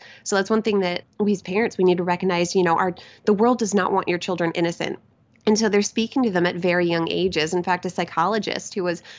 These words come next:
reflecting on Sesame Street's Family Day episode that introduced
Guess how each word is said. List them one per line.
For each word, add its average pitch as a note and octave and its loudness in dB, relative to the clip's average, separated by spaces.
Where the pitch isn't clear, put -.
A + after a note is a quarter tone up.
reflecting G#3 0
on F3+ -2
Sesame G3 -2
Street's F3 -4
Family G#3 0
Day E3+ 0
episode F3 -4
that F3 -6
introduced F3+ -2